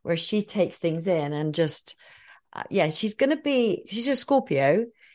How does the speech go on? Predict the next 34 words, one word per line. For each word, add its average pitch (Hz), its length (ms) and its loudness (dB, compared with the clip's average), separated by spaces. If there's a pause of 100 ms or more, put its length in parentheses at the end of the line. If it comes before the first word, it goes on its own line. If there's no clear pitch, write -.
He's 220 240 -2
a - 40 -12
Cancerian. 170 840 -2 (440)
I, 113 140 -4
they're 170 200 -6
very, 220 200 6
very 165 220 4
different. 151 540 -4 (140)
Um, 160 460 -6 (760)
and 175 220 0
I 175 80 2
think, 175 400 -4 (220)
you 185 100 0
know, 170 80 4
if 160 140 0
you 170 80 0
look 196 160 2
at - 80 -6
them, 160 100 0
you 156 80 0
think 160 180 -2
he 226 200 2
would 202 120 4
be 156 80 0
the 143 80 0
Scorpio, 139 640 -2
but 160 180 -4
I 170 60 0
think 240 200 0
Scorpios 269 520 -4
can - 120 -14
be 175 100 -8
very 202 520 0
grounded. 208 680 -2